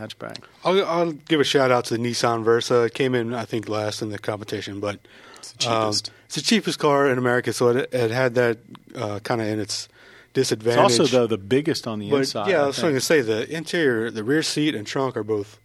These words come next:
Speaker 2: enormous, and it's
Speaker 1: Yeah.
Speaker 2: a very practical car. And even, even the cheapest car that you can buy in America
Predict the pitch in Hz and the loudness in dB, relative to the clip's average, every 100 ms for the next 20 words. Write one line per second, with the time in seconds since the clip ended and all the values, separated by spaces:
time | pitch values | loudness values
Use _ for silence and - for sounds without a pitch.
0 | _ - 127 123 127 101 95 117 113 110 | _ -8 -4 -2 -2 -4 -10 -8 -8 -6
1 | 120 147 165 165 147 - 135 151 139 104 | 0 2 2 0 0 -4 -4 0 0 0
2 | 107 127 143 139 - - - - - _ | -2 0 0 0 -6 -18 -20 -20 -20 _
3 | 165 190 160 143 170 160 147 135 - 139 | -2 0 0 -2 -4 0 0 -2 -4 0
4 | 131 120 120 117 113 113 110 107 107 | 0 0 -2 -2 0 0 -2 -4 -4